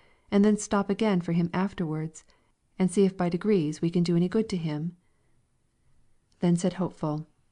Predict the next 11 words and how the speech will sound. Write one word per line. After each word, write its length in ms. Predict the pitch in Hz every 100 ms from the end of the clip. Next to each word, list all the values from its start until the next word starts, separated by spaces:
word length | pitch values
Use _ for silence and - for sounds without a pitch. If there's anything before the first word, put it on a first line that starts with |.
| _ _ _ _ _
"Let 240 | 196 196 196
Ignorance 540 | 226 208 165 160 165
a 80 | 180
little 240 | 180 202 185
while 380 | 185 160 151
now 220 | 156 160 160
muse 640 | 170 175 156 151 160 - _ _ _ -
on 200 | 190 196
what 160 | 214
is 120 | 254
said, 480 | - 226 165 - -